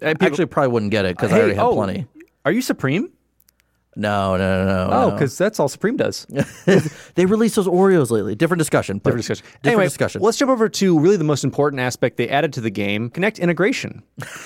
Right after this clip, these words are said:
Speaker 1: Uh, so Halo Combat Evolved was the first game to integrate Microsoft's new Kinect with three major features that everyone immediately threw in the trash. Uh, you had voice commands. And with the voice commands, the player can reload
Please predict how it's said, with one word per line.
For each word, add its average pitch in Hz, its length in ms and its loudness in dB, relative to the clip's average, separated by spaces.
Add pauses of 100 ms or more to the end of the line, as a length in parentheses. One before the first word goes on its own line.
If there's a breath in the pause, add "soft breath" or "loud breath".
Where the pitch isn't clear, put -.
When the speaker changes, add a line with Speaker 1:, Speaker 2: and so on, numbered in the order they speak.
(200)
Speaker 1:
Uh, 139 260 4
so 165 220 0
Halo 208 240 2
Combat 220 260 0
Evolved 131 380 0
was 120 140 -2
the 113 60 -2
first 254 380 0
game 170 260 2
to - 140 -4
integrate 151 320 0
Microsoft's 127 500 -4
new 160 240 2
Kinect 143 460 -2 (140)
with 135 200 -2
three 131 200 0
major 127 240 0
features 127 560 -2 (300 soft breath)
that 135 320 0
everyone 165 340 2
immediately 123 280 2
threw 104 260 -2
in 101 60 0
the 113 80 0
trash. 147 560 -2 (100)
Uh, 120 80 0
you 117 120 -2
had 135 80 -2
voice 196 280 2
commands. - 440 -10 (400 soft breath)
And 151 240 0
with 156 100 0
the 156 60 -4
voice 247 260 2
commands, 202 520 0
the 139 100 -2
player 170 280 2
can 123 180 -2
reload 185 500 2